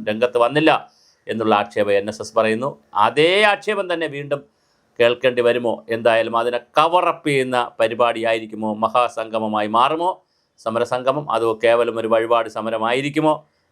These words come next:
എന്നൊന്നും നമുക്കറിയില്ല. എന്തായാലും കാത്തിരുന്ന് കാണാം. വലിയ സംഗമം നടക്കുമായിരിക്കും. പത്തനംതിട്ടയിൽ കോൺഗ്രസിന് വലിയ സ്വാധീനമുള്ള സ്ഥലമാണ്, പക്ഷേ ക്രിസ്ത്യാനികൾക്ക് വലിയ സ്വാധീനമുള്ള ഒരു പ്രദേശം കൂടെ ആയതുകൊണ്ട് ഹിന്ദുക്കൾക്കും ഉണ്ട്, ഹിന്ദുക്കളും നല്ലൊരു ഭാഗമുണ്ട്. എങ്കിലും എങ്ങനെയാണ് വിശ്വാസ സംഗമം വരുന്നതെന്നറിയില്ല,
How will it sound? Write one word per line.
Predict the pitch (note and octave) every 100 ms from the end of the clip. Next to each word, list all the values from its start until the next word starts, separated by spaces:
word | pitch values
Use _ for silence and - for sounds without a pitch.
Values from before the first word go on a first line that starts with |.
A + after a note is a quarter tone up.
| -
എന്നൊന്നും | G#2 G#2+ G#2+
നമുക്കറിയില്ല. | G#2+ A2 A2+ A#2+ C3 D3 -
എന്തായാലും | A2 G#2+ G#2 G#2 G2+ - G2+
കാത്തിരുന്ന് | G2+ A2+ A2 A2 A#2+
കാണാം. | C#3 E3 E3+ _ _ _ _ G2+
വലിയ | G#2 A2+ A2 A2
സംഗമം | G#2+ G#2 G#2+ G2+
നടക്കുമായിരിക്കും. | G2+ G2+ A2+ A#2 C3 B2 A2+ A2
പത്തനംതിട്ടയിൽ | A2 A2+ A2 A2 G#2+ G#2+
കോൺഗ്രസിന് | A2+ A2 A2 A2 G#2+
വലിയ | G#2+ A2
സ്വാധീനമുള്ള | A2 A2 A#2+ A#2+ A#2 A#2
സ്ഥലമാണ്, | B2 B2+ C#3+ D3+ D#3+ _ _ _
പക്ഷേ | A2 B2 -
ക്രിസ്ത്യാനികൾക്ക് | A#2+ - D#3+ E3+ F3+ E3 E3 C#3
വലിയ | C3 A#2+
സ്വാധീനമുള്ള | A#2+ A2+ A2+ A2 G#2+
ഒരു | G#2+
പ്രദേശം | G2+ G#2+ A2
കൂടെ | G#2+ G#2+
ആയതുകൊണ്ട് | A2 A2 A#2+ B2 -
ഹിന്ദുക്കൾക്കും | A2 A#2 B2+ C3 D#3
ഉണ്ട്, | E3 - - G2+
ഹിന്ദുക്കളും | G#2 G#2+ A2+ A2+
നല്ലൊരു | A2 A2+ A2+
ഭാഗമുണ്ട്. | A#2+ A#2 G#2+ F#2+
എങ്കിലും | G#2+ B2 C#3 _ _ _ _ A#2+
എങ്ങനെയാണ് | B2+ B2 A#2 A2+ G#2+
വിശ്വാസ | A2+ A#2 -
സംഗമം | G#2+ G#2+ G#2
വരുന്നതെന്നറിയില്ല, | G#2+ A2+ A2+ A2+ B2+ C3+